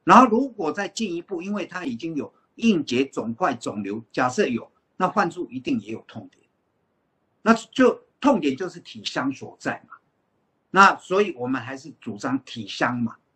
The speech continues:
体香所致，然后按完还要温敷嘛。所以按推、热敷，要不要服姜汤？那要看你，看你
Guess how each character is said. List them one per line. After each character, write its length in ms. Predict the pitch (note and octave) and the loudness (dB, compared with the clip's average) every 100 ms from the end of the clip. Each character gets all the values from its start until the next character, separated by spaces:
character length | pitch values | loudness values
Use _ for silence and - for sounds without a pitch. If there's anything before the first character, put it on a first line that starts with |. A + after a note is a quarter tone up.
| _ - | _ -10
体 160 | B2 | -8
香 260 | A2 D#3+ D#3 | -2 -2 -2
所 220 | - B2+ | -8 -10
致， 240 | - C3 - _ - | -8 -10 -10 _ 2
然 140 | D#3+ | 4
后 80 | G3 | 6
按 280 | A3+ G#3+ C3 | 6 6 4
完 220 | - A#2 | -6 -10
还 140 | - | -10
要 180 | C3+ C#3 B2+ | -10 -10 -10
温 200 | B2 A#2+ | -12 -12
敷 220 | A#2+ A2+ | -8 -6
嘛。 160 | A2 - _ _ - | -6 -10 _ _ 2
所 160 | G3+ | 4
以 120 | F#3+ - _ _ | 4 2 _ _
按 360 | - A3 G3+ E3+ | 4 4 4 -4
推、 460 | - F#3 F3+ F3 - _ _ _ _ _ _ _ _ _ _ _ | -10 -8 -6 -8 -12 _ _ _ _ _ _ _ _ _ _ _
热 280 | G#3+ G#3 E3+ | -6 -4 -4
敷， 300 | - - - _ _ - | -6 -10 -10 _ _ -4
要 120 | B3 | -2
不 80 | A3+ | 0
要 140 | A3+ | -2
服 160 | - E3 | -4 -12
姜 240 | - F3+ F3 | -10 -12 -12
汤？ 220 | E3+ E3 - | -18 -20 -16
那 120 | G3 | -8
要 140 | G3+ F3+ | -6 -6
看 280 | - G3+ | -10 -12
你， 100 | G#3+ _ _ _ _ _ _ - | -12 _ _ _ _ _ _ -2
看 220 | C4 G3 | -2 0
你 260 | C#3+ C3 | -2 -2